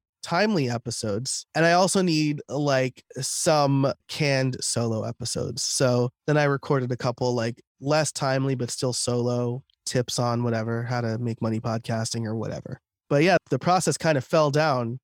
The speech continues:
because a lot of things happened in the last couple of months. You know, my wife went to work and we had a death in the family. And then, like, just a lot of stuff happened.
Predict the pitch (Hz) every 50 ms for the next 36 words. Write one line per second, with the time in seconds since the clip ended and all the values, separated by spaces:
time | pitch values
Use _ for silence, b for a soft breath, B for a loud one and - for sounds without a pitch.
0 | _ - 139 - 156 139 131 127 131 135 143 147 147 156 156 156 156 151 135 -
1 | - 139 131 123 123 - - 123 120 117 - 117 110 107 104 107 - - - -
2 | 127 120 123 120 120 120 120 117 117 113 - - - - - 131 120 - 113 107
3 | 104 113 113 92 92 - - 120 113 113 113 113 113 113 113 120 117 117 - -
4 | 113 104 101 - 101 104 147 190 196 190 180 175 - - 127 117 117 110 117 -
5 | _ - 127 123 120 113 113 113 123 143 139 127 - 131 120 110 113 117 - -
6 | 202 196 190 185 190 185 180 180 170 170 165 160 160 160 156 - - 123 123 120
7 | 117 113 117 117 117 120 120 123 127 127 135 127 123 123 120 113 113 101 101 110
8 | - _ - 262 226 - 233 208 180 165 175 180 185 180 160 131 120 - - -
9 | - 143 131 120 120 117 - 131 123 120 123 - 120 113 110 107 107 110 120